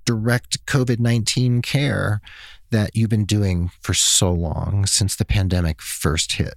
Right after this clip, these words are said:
last spring. So there's plenty to recover from.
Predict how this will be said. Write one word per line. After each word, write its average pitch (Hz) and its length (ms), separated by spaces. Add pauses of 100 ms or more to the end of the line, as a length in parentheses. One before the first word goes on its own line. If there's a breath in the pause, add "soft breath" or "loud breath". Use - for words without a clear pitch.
(120)
last 82 300
spring. 107 520 (2000 loud breath)
So 110 440
there's 117 200
plenty 156 440
to 123 100
recover 107 480
from. 110 540